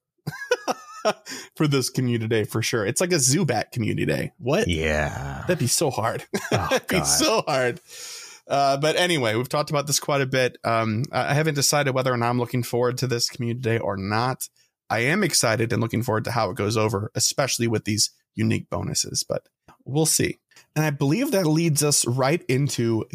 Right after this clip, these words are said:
Speaker 1: Gear Up. Kyle?
Speaker 2: So this week on Gear Up, we have raids,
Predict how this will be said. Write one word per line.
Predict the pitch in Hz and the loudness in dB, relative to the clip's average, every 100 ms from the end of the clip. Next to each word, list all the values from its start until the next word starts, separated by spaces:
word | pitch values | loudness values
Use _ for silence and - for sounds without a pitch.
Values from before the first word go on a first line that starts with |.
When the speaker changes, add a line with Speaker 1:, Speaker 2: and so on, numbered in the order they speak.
| - | -6
Speaker 1:
Gear | 123 135 143 - | 0 0 0 0
Up. | 107 - - - _ _ | -2 -2 -14 -16 _ _
Kyle? | 123 160 269 247 - _ _ _ _ _ - | -2 0 0 -2 -12 _ _ _ _ _ -10
Speaker 2:
So | - | -2
this | 185 208 | 0 0
week | 220 190 | 0 2
on | 135 | 2
Gear | 123 175 | 2 4
Up, | 190 190 _ _ _ _ _ - | 2 0 _ _ _ _ _ -2
we | 127 | 0
have | 101 | 0
raids, | 98 131 165 175 160 - - | 0 2 4 2 0 -4 -6